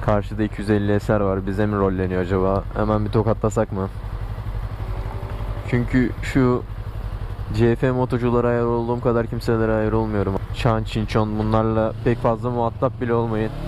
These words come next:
Kız falan denk getirirsek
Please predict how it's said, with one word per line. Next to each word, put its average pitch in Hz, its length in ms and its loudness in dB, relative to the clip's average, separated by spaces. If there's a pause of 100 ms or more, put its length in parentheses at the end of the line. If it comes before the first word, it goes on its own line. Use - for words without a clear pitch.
(3500)
Kız 139 140 4
falan 143 400 4
denk 151 220 2
getirirsek 151 560 2